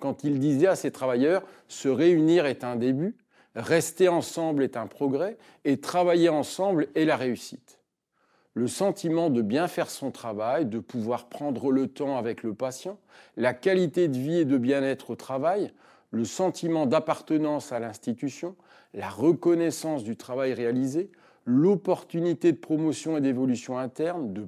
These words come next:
participation à des groupes projets, de parcours d'intégration structurée et de management bienveillant redonnent du sens. Ce sont quelques facteurs que les jeunes professionnels souhaitent,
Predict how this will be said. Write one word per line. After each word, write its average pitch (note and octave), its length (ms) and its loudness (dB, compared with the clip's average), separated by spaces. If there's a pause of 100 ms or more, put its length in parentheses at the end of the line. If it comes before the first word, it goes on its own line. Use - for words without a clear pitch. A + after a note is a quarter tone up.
(100)
participation D3+ 1000 -4
à C#3+ 60 0
des B2+ 100 2
groupes A#2+ 220 -8
projets, C3 460 -6 (380)
de A2+ 100 -2
parcours D#3 560 0
d'intégration C#3 640 -2
structurée D3 560 -2
et C#3+ 40 0
de B2 120 -2
management C#3+ 600 0
bienveillant A#2+ 520 -2 (200)
redonnent C3+ 480 2
du A#2+ 140 0
sens. - 480 -14 (380)
Ce - 160 -4
sont D3+ 260 -4
quelques F#3+ 360 0
facteurs D3 580 -2
que C3 80 -2
les A2+ 120 0
jeunes D3+ 240 0
professionnels B2 720 -4
souhaitent, - 540 -6